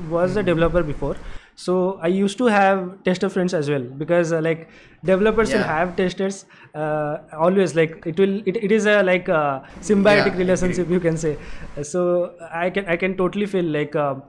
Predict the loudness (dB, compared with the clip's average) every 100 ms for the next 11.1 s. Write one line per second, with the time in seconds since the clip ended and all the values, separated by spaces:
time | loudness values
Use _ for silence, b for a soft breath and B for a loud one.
0 | -20 B B -6 -4 0 0 0 0 0
1 | 2 -2 -6 -4 -4 0 0 0 -2 -2
2 | -2 -2 -2 0 0 0 -4 -8 B -6
3 | 0 2 2 2 0 0 0 0 0 0
4 | 0 -2 -2 -2 0 -2 -2 -4 -16 B
5 | B -2 -2 0 0 2 2 4 4 2
6 | 2 0 2 0 0 -2 0 -2 0 -2
7 | -2 0 2 2 -2 -6 -6 -8 -10 -18
8 | B B B -10 -6 -2 0 0 0 -4
9 | -12 _ _ -20 _ 0 0 2 0 -2
10 | -2 -2 0 2 2 2 2 2 0 -2
11 | -6